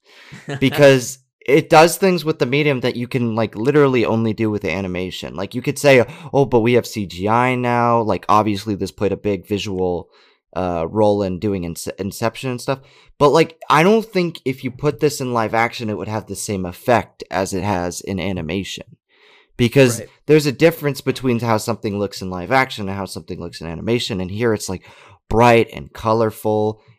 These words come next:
Speaker 2: and, like, kind of flexible, like a liquid, you know, the way the world works. And it's
Speaker 1: Yeah.
Speaker 2: like, the, the way the world, like, there's a part, it's not a spoiler, I guess, 'cause I'm not gonna tell you why or how,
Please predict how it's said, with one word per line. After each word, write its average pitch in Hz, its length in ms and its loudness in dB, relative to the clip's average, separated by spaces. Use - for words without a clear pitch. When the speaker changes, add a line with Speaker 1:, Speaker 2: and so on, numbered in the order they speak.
Speaker 2:
and, 87 240 -8
like, - 380 -12
kind 117 240 -2
of 101 80 -4
flexible, 110 760 -2
like 92 180 -4
a 101 60 -4
liquid, 120 640 -2
you 131 120 0
know, 127 200 4
the 123 120 0
way 107 180 2
the 101 120 0
world 98 340 0
works. 147 520 -2
And 139 160 4
it's 143 180 4
Speaker 1:
Yeah. 127 60 0
Speaker 2:
like, 165 320 2
the, 110 200 -10
the 143 100 2
way 143 240 6
the 156 140 6
world, 135 500 6
like, 110 220 0
there's 131 180 2
a 135 60 0
part, 170 400 2
it's 127 400 -2
not 170 120 4
a 131 40 -4
spoiler, 95 480 2
I 95 120 -2
guess, 87 500 -6
'cause 117 120 -4
I'm 113 80 -2
not 127 120 4
gonna 120 120 -2
tell 110 140 -2
you 92 120 0
why 98 340 2
or 95 100 0
how, 110 420 0